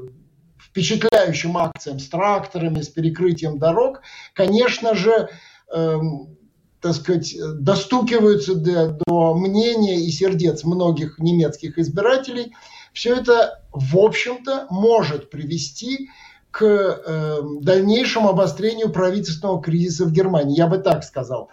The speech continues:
Я пока не вижу отставку правительства,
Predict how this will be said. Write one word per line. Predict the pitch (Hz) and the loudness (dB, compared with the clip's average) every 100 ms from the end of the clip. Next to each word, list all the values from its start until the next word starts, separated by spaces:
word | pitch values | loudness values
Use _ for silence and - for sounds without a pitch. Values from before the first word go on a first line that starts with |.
| - - | -20 -8
Я | 170 190 | 0 2
пока | 214 208 208 | 2 2 2
не | 220 | 2
вижу | 220 214 165 165 | 2 0 0 0
отставку | 165 - 160 - 165 | -2 -2 -2 -2 -6
правительства, | 170 208 269 277 220 160 170 151 | 0 0 0 -2 -6 -6 -2 -2